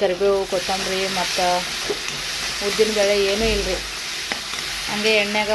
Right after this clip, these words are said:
ಉಳ್ಳಾಗಡ್ಡಿ, ಮೆಣಸಿನ್ಕಾಯಿ, ಟಮಾಟಿ, ಒಂಚೂರು ಶೇಂಗಾ ಇದ್ದು ರೀ, ಮನೆ ಊರ್ಲಿಂದ ಅವು ತಂದಿದ್ದು ಚಿಪ್ಪಿ ಶೇಂಗಾ, ಅದನ್ನ ಹಾಕಿ ಒಗ್ಗರಣೆ ಹಾಕೀನಿ ರೀ. ಇದಕ್ಕೊಂಚೂರು ಒಗ್ಗರಣೆ ಸಕ್ಕರೆ ಹಾಕಿನಿ,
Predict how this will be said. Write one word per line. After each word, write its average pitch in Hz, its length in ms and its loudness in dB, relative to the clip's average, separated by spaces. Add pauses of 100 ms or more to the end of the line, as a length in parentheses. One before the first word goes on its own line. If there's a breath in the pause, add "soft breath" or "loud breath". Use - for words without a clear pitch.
ಉಳ್ಳಾಗಡ್ಡಿ, 196 460 2 (640)
ಮೆಣಸಿನ್ಕಾಯಿ, 196 680 0 (380)
ಟಮಾಟಿ, 196 480 0 (280)
ಒಂಚೂರು 190 420 -2 (480)
ಶೇಂಗಾ 214 340 2
ಇದ್ದು 202 200 0
ರೀ, 185 120 -2
ಮನೆ 196 220 -2
ಊರ್ಲಿಂದ 190 340 -4 (140)
ಅವು 190 180 0
ತಂದಿದ್ದು 190 320 -4
ಚಿಪ್ಪಿ 202 320 -4
ಶೇಂಗಾ, 196 280 -2 (580)
ಅದನ್ನ 180 200 0 (120)
ಹಾಕಿ 233 280 2 (440)
ಒಗ್ಗರಣೆ 196 360 0
ಹಾಕೀನಿ 185 380 0
ರೀ. 226 80 4 (460)
ಇದಕ್ಕೊಂಚೂರು 208 600 2
ಒಗ್ಗರಣೆ 220 380 0
ಸಕ್ಕರೆ 214 320 0
ಹಾಕಿನಿ, 233 260 -2